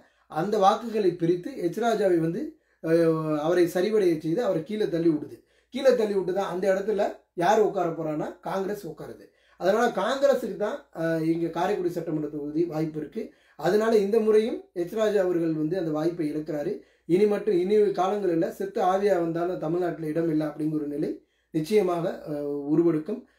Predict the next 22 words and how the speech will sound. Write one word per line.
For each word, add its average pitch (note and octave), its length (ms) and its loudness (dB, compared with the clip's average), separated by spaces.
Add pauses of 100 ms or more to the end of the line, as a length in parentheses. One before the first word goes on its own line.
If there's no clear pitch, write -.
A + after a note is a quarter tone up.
(140)
அந்த G3 220 -2
நிலையில A#3+ 380 4
மக்கள் G3 320 2
சரியாக F3+ 380 0
இருப்பாங்க. D3+ 360 -6 (480)
அதனால G#3+ 240 2
இந்த A3+ 280 0
பகுதிகளிலும் A#3+ 600 0 (100)
அமமுக G3 520 0 (400)
ஒரு E3 160 2
மிகப்பெரிய, G#3 640 2
அஹ், D#3 260 -4
ஒரு D#3 160 -2
தாக்கத்தை F3 440 -6
ஏற்படுத்துது. C#3+ 520 -12 (400)
அதே B3+ 240 0
மாதிரி B3+ 180 2
அடுத்து A3 380 2
வந்து G#3+ 220 0
சிவகங்கை G#3 460 2
பகுதியில் E3 380 -2
வந்துட்டீங்கன்னா, D3 460 -12